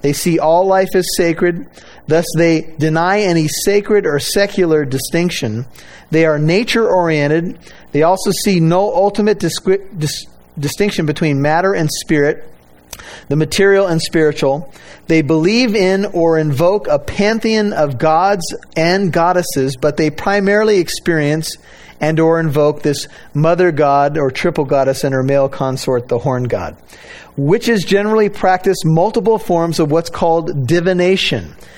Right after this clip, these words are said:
They participate in trances and other altered states of consciousness and perform magical spells and incantations. So this is what witches do. They are, uh, ones who get involved in these, uh,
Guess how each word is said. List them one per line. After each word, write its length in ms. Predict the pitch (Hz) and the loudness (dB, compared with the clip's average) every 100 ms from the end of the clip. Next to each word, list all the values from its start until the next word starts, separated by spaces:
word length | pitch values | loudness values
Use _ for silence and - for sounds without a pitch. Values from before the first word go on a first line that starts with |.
| - - | -20 -2
They 120 | 151 | -2
participate 680 | 151 160 185 175 165 175 165 | 0 -2 -2 -2 0 0 0
in 160 | 143 | -2
trances 720 | - - 190 202 202 220 214 196 | -2 -2 0 0 0 -2 0 -2
and 120 | 143 | -2
other 320 | 165 175 180 | 0 0 2
altered 380 | 165 175 170 151 | 0 0 0 -4
states 320 | - 165 151 | -2 -2 -2
of 100 | 139 | -4
consciousness 640 | - 170 175 180 160 160 156 - - - - - - | -4 -4 -2 -4 -2 -2 -2 -6 -16 -20 -20 -20 -8
and 140 | 135 123 | -4 -2
perform 480 | 143 - 156 139 | -2 0 0 0
magical 440 | 139 160 180 170 165 | 0 0 0 -2 -4
spells 600 | - 160 143 139 139 - - - - - | -2 0 2 2 -2 -6 -16 -20 -14 -4
and 200 | 139 143 | -4 -2
incantations. 1400 | 151 165 160 - 143 143 - 151 151 - 113 87 90 - - - - - - | 0 0 0 -2 -2 -2 0 0 0 -2 -8 -8 -12 -14 -14 -18 -20 -20 -6
So 160 | 160 | -2
this 200 | 156 233 | 0 0
is 140 | 226 196 | 0 2
what 220 | 208 196 | 2 2
witches 480 | 160 175 180 165 123 | 0 2 0 0 0
do. 360 | 151 135 90 - - - - - | 0 0 -2 -10 -20 -20 -18 -6
They 280 | 135 156 170 | 0 2 4
are, 380 | 170 165 160 165 | 4 4 2 2
uh, 420 | 151 143 - - - - | 2 2 0 -6 -16 -4
ones 420 | 147 180 196 175 | 0 0 0 0
who 200 | 190 170 | 0 0
get 180 | 139 180 | 0 0
involved 460 | 185 160 170 175 165 | 0 2 2 2 2
in 80 | |
these, 320 | 156 143 131 - - - | 2 0 -2 -8 -20 -8
uh, 300 | - 127 123 | -2 0 0